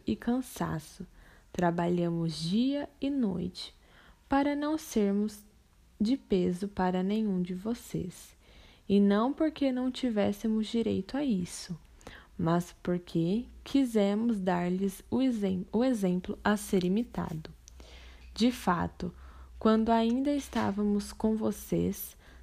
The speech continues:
nós, nós lhes demos esta norma: quem não quiser trabalhar, também não coma. Pois ouvimos dizer que alguns entre vocês vivem à toa,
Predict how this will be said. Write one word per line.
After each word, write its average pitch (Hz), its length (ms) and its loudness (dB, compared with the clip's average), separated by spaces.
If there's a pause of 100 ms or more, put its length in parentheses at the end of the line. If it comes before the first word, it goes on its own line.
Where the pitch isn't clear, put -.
nós, 214 400 4 (180)
nós 196 460 2
lhes 220 300 2
demos 202 420 0
esta 214 380 -2 (420)
norma: 160 500 -2 (680)
quem 226 260 4
não 247 200 4
quiser 185 400 2
trabalhar, 175 840 -2 (580)
também 254 440 4
não 226 180 2
coma. 165 580 0 (920)
Pois 277 300 4
ouvimos 226 560 4
dizer 190 640 4
que 180 260 2 (520)
alguns 226 680 2
entre 214 280 0
vocês 196 800 -4
vivem 226 520 0
à 269 60 -2
toa, 170 560 -2